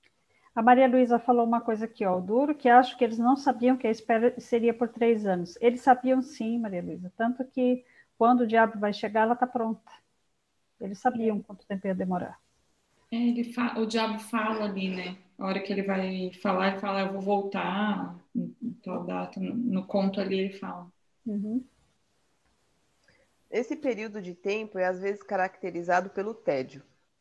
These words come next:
Speaker 3: As mulheres costumam dizer que seu estado de espírito é tal que elas simplesmente não conseguem detectar o que é que elas desejam, quer se trate do trabalho, do amor, do tempo,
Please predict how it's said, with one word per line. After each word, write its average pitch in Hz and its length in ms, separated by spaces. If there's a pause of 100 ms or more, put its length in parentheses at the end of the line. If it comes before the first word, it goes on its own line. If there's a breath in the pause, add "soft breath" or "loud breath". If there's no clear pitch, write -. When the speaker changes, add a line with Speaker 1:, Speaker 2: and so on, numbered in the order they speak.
Speaker 3:
As 170 160
mulheres 185 400
costumam 196 460
dizer 180 440
que - 80
seu 185 160
estado 208 380
de 185 100
espírito 175 500
é 165 60
tal 185 460 (220 soft breath)
que 196 100
elas 196 240
simplesmente 220 840
não 214 160
conseguem 202 520
detectar 196 720
o 214 80
que 208 240
é 208 160
que 240 180
elas 180 300
desejam, 185 640 (440)
quer 233 180
se 262 140
trate 185 340
do 180 100
trabalho, 180 760
do 185 160
amor, 180 420
do 180 180
tempo, 190 580